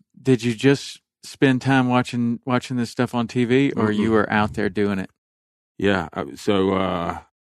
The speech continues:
Speaker 2: when I was in second grade, I guess my parents got a divorce, and I was kinda on my own. My, uh, not really on my own. My dad would take me hunting and fishing, but not to the point that would fill my,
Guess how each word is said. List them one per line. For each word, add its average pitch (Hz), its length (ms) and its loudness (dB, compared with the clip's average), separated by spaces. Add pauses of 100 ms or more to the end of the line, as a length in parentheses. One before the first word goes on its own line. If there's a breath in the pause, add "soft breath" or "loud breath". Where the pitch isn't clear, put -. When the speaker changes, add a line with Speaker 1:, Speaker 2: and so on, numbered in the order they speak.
(420)
Speaker 2:
when 101 220 -2
I 107 160 2
was 104 120 0
in 101 120 -2
second 110 300 -2
grade, 101 260 0
I 92 40 -2
guess 95 200 -2
my 95 80 -4
parents 92 260 -2
got 92 160 -2
a 87 80 -2
divorce, 87 1040 -6 (100)
and 87 200 -8
I 92 100 -2
was 95 140 -4
kinda 95 260 -4
on 87 160 -6
my 87 240 -6
own. 87 360 -6 (520)
My, 98 400 0
uh, 101 180 -6
not 131 200 2
really 113 200 0
on 107 120 -2
my 92 180 -4
own. 101 260 -2
My 101 120 -4
dad 117 140 2
would 107 100 0
take 104 160 -2
me 82 60 -10
hunting 95 180 -6
and 85 100 -14
fishing, 95 340 -2
but 82 100 -8
not 101 240 -2
to 95 100 -6
the 82 80 -10
point 90 260 -6
that 85 80 -10
would 87 100 -10
fill 87 240 -6
my, 87 260 -2